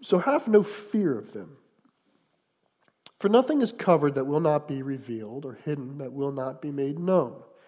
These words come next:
What I tell you in the dark, say in the light.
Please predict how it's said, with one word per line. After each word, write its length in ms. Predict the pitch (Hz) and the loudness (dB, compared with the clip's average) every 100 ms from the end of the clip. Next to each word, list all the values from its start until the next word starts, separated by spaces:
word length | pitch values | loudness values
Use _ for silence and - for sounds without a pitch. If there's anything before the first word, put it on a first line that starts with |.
| - _ _ _ _ _ _ | -20 _ _ _ _ _ _
What 140 | - 175 | 4 8
I 120 | 202 | 8
tell 320 | 196 - 214 | 4 -2 2
you 180 | 208 208 | 2 2
in 120 | 196 | 0
the 60 | 202 | -2
dark, 560 | 165 139 131 135 - | 0 0 0 -4 -14
say 300 | - - 147 | -14 -2 0
in 140 | 139 143 | 0 -4
the 80 | 143 | -4
light. 420 | 156 147 - | -2 -4 -6